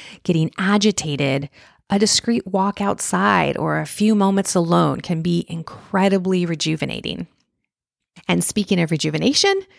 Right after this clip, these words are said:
find your allies within these gatherings. Maybe it's a sibling who understands your nature or a cousin you vibe with.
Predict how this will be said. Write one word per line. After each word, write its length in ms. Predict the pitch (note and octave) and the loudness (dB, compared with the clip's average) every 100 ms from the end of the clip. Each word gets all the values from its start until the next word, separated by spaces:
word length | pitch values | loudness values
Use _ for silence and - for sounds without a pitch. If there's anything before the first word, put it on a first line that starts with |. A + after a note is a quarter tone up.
| _ _ _ _ | _ _ _ _
find 460 | - G#3 G#3 A3+ | -4 0 2 2
your 140 | A#3+ B3 - | 2 0 0
allies 760 | E3 D3 B2 - E3 - - - _ | 2 2 -2 -4 -6 -8 -10 -16 _
within 320 | F3+ - E3+ | -4 -2 -2
these 180 | D#3 D3+ | -2 -4
gatherings. 680 | C#3+ - D3+ - - - - _ _ - | -2 -4 -4 -8 -8 -10 -12 _ _ -2
Maybe 400 | F#3 F3+ F3+ F3 | 2 4 2 0
it's 140 | E3 | -2
a 40 | E3 | -4
sibling 440 | - A#3+ B3 A#3+ | 2 2 4 4
who 140 | G#3+ | 4
understands 540 | F3+ E3 D3+ E3 D3 C#3+ | 2 0 -2 -4 -6 -6
your 80 | D3 | -6
nature 760 | D#3 A3 A3 - G#3 G3 F#3+ | 0 2 2 2 4 4 4
or 320 | - D#3 D3 C#3 | 2 -2 -4 -6
a 60 | |
cousin 560 | - - F3+ F#3 F#3 F#3 | -10 -8 -4 -2 0 0
you 160 | D#3+ | -2
vibe 340 | D3+ D#3 D3+ D#3 | -2 -2 -2 0
with. 320 | D3+ D3+ - | 0 0 -2